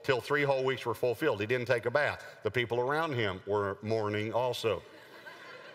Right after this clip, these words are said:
Verse twelve, "Then he," this is an angel that visited him, "said to me, 'Do not fear, Daniel, for from the first day that you set your heart to understand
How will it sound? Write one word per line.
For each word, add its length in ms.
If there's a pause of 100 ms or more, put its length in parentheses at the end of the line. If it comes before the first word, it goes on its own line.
(1040)
Verse 260
twelve, 440 (140)
"Then 320
he," 400
this 220
is 140
an 160
angel 440
that 160
visited 420
him, 140
"said 320
to 60
me, 240 (240)
'Do 240
not 280
fear, 360
Daniel, 500 (480)
for 320
from 500
the 280
first 760 (280)
day 360 (300)
that 240
you 180
set 420 (120)
your 220
heart 320
to 120
understand 720